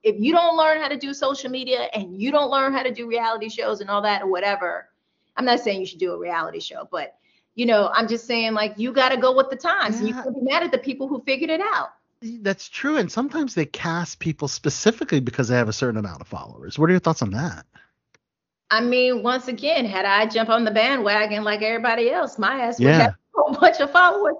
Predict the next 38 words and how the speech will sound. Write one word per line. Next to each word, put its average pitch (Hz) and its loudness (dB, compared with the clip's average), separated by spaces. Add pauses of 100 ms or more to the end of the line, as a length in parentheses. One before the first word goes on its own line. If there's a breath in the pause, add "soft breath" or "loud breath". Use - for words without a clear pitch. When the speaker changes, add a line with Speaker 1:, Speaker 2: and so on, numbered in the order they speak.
Speaker 1:
too, 480 4
and 214 4
I 214 6
would - 6
have - 6
Speaker 2:
<laughs> 277 8
Speaker 1:
been 285 0
cast, 247 0
but 190 -6
that's 202 0
not 240 0
what 269 2
happened, 170 -4
you 190 -4
know? 214 -4
I, 185 0
I'm 147 4
Speaker 2:
Right. 143 2 (240)
Speaker 1:
old, 196 2 (100)
you 196 -8
know? 190 -4
So, 196 0 (560 soft breath)
again, 277 -4 (160)
I 220 -8
can't 294 -2
be 311 0
mad 330 4
at 320 -2
people 240 -6
like 175 -6
that. - -10 (240)
Either 214 -2
you 214 0
gonna 240 -2
figure 247 -2
it 226 0
out, 196 0
Christy, 185 -10